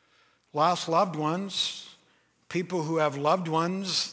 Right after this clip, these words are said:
that are in I C U. What could you do? Maybe you could look around this morning. Maybe there's someone that generally sits in front of you that hasn't been there for two weeks. Don't just assume the pastor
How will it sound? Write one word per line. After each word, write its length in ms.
that 160
are 160
in 60
I 220
C 260
U. 480
What 120
could 180
you 140
do? 380
Maybe 200
you 140
could 160
look 180
around 320
this 240
morning. 480
Maybe 240
there's 220
someone 400
that 140
generally 420
sits 340
in 80
front 320
of 100
you 200
that 120
hasn't 300
been 160
there 140
for 140
two 260
weeks. 420
Don't 240
just 200
assume 440
the 100
pastor 680